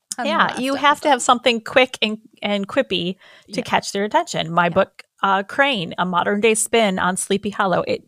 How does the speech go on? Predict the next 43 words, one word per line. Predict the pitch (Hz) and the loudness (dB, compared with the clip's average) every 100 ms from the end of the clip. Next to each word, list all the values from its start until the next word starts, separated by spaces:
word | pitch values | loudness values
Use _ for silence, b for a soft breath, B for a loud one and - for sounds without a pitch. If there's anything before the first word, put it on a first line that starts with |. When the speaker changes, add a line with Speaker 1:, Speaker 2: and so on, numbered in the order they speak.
| - | -4
Speaker 2:
it | 226 | 0
doesn't | 247 254 277 - | 2 2 2 -4
even | 226 233 | -4 -2
have | 226 | -2
to | 214 | -2
sum | - 214 208 | -2 -2 -2
the | 175 | -4
whole | - 202 | -4 -4
story | - - 208 190 | -4 -4 -2 -2
up, | - | -2
just | 202 - | -4 -4
something | - 214 220 240 | -2 -2 0 -4
to | 233 | -4
grab | 190 185 190 | -2 0 0
their | 202 202 | 0 -4
attention | 202 196 190 190 175 | -4 -6 -4 -6 -8
quick | - 320 269 - - - b b b b | -2 4 4 4 -6 -20 b b b b
before | 196 - 180 | -6 -2 -2
they | 175 | -2
just | 170 165 - | -6 -8 -8
Speaker 1:
Right. | |
Speaker 2:
stroll | 180 - | -8 -6
on. | 175 - - B B | -4 -6 -10 B B
Speaker 1:
Right. | - | -12
Speaker 2:
So | 370 | -8
yeah, | 381 440 | 0 2
Speaker 1:
But | 233 | 2
Speaker 2:
that's | 262 | 0
Speaker 1:
I | |
mean, | 311 | 0
Speaker 2:
something | 349 320 302 | -2 -2 -4
Speaker 1:
your | 269 | 0
Speaker 2:
that | 247 | 0
I | |
wish | 208 202 | 0 -4
Speaker 1:
covers | - 277 233 202 - - - | -4 -6 -6 -8 -10 -12 -14
as | 196 185 | -16 -14
well, | 196 214 151 - _ 196 | -10 -10 -10 -14 _ -14
they | 196 202 - | -10 -10 -8
are | 160 | -4
Speaker 2:
Yes. | 156 156 - | -4 -4 -8
Speaker 1:
very | - 165 - | -10 -14 -14
eye-catching. | 165 - - - - - | -16 -16 -18 -18 -20 -20